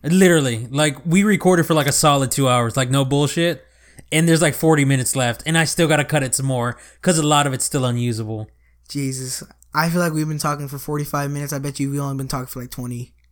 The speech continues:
Speaker 1: Uh, no, we've been talking for about thirty-nine.
Speaker 2: It's actually not bad.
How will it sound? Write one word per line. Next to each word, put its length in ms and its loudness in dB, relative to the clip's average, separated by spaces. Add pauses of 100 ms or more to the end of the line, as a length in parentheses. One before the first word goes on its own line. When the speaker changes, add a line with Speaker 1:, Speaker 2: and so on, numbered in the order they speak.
(280)
Speaker 1:
Uh, 240 -2
no, 260 2
we've 140 0
been 100 0
talking 280 0
for 100 -4
about 200 -2
thirty-nine. 480 -6 (400)
Speaker 2:
It's 120 -14
actually 280 -6
not 120 -6
bad. 240 -6